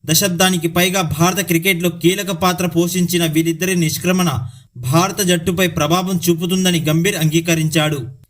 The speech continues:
ఈ పరిణామం యువ ఆటగాళ్లకు ఒక గొప్ప అవకాశమని నొక్కి చెప్పాడు. అయినా విరాట్ కోహ్లీ, రోహిత్ శర్మ లేని లోటు తీర్చడం కష్టం.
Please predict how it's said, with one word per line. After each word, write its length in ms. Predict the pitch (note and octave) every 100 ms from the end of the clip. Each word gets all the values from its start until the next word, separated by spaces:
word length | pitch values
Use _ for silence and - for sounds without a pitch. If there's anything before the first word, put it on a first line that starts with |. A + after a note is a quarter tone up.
| -
ఈ 140 | F3
పరిణామం 680 | G3+ F#3+ G3+ G3+ G#3 E3 B2+
యువ 160 | D3+ F#3
ఆటగాళ్లకు 840 | G3+ F#3 G3 G3 G3 D#3+ A2+ - -
ఒక 160 | D#3+ E3+
గొప్ప 340 | E3 E3 A3
అవకాశమని 680 | F#3+ E3+ F#3 F#3+ G3+ F#3 E3+
నొక్కి 260 | D3+ D#3
చెప్పాడు. 540 | G3 E3+ E3+ D#3+ D#3+ D#3 - -
అయినా 440 | C#3+ F3 F#3+ A2 - - _ -
విరాట్ 380 | D3 E3+ F#3+ -
కోహ్లీ, 260 | G3 G#3
రోహిత్ 260 | E3 F3 F3+
శర్మ 260 | G3 F#3
లేని 320 | D3+ D3+ F#3+ G3+
లోటు 260 | F3 F#3
తీర్చడం 500 | F3+ E3+ F3 F#3 G3+
కష్టం. 380 | F3+ D#3+ - D#3